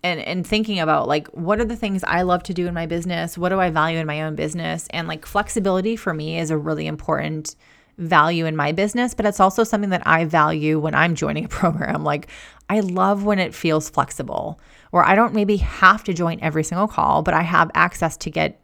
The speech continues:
help when I need it. So what we're doing for this round is we're offering five weeks. So in addition to the group calls, so again, group calls are gonna be amazing for the guest expert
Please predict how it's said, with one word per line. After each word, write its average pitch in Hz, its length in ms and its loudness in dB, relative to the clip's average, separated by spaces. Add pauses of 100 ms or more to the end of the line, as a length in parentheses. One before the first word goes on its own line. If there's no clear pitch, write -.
(160)
help 233 320 0 (120)
when 165 160 -4
I 160 80 0
need 151 180 -6
it. - 260 -10 (380)
So 226 220 4
what 220 200 6
we're 269 140 6
doing 247 280 0
for 202 140 -4
this 185 280 0
round 165 500 -2 (580)
is 202 220 4
we're 185 140 6
offering 247 480 6
five 185 540 6
weeks. - 960 -6
So - 180 0
in 226 160 4
addition 269 320 2
to 247 80 -4
the 220 100 0
group 185 240 2
calls, - 380 0
so 170 160 -2
again, 170 340 2
group 190 220 -2
calls 180 320 4
are 175 80 2
gonna 165 160 -2
be 156 100 2
amazing 190 680 2 (340)
for 165 920 4
the 170 100 -2
guest 147 300 -2
expert 202 680 2